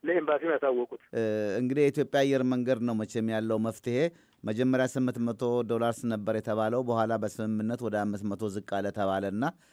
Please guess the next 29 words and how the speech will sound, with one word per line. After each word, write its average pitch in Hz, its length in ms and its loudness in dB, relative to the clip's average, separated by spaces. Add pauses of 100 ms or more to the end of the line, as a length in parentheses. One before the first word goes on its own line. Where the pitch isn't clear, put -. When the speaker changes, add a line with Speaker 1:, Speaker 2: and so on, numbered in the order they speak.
(180)
Speaker 2:
አምስት 151 300 0
መቶ 160 220 0
ቀርቶ 151 300 0
እንግዲህ 143 280 4
ምንም 151 280 2
አይኖረው 131 420 4
መቼም 104 280 -2
ስደተኛ 113 460 -2
እንደሚያውቁት 107 540 0
አቶ 101 180 -2
አንዳርጉ። 98 380 -2 (360)
ይሄ 143 180 2
ደግሞ 147 260 2 (200)
የኢትዮጵያ 131 420 0
አየር 127 260 4
መንገድ፣ 123 380 0
እ፣ 110 120 -2 (280)
ብዙ 90 200 -8
ትብብር 131 380 2
ያደርጋል 123 380 4
እናውቃለን። 120 840 0 (400)
ምናልባት 131 540 2
እንደው 131 220 2
በመንግስት 127 500 0
በኩል 123 360 -2 (240)
ነፃ 113 200 -2 (100)
አገልግሎት 113 600 0 (460)
ቢሰጥ 107 500 -2
ይሄንን 120 360 -2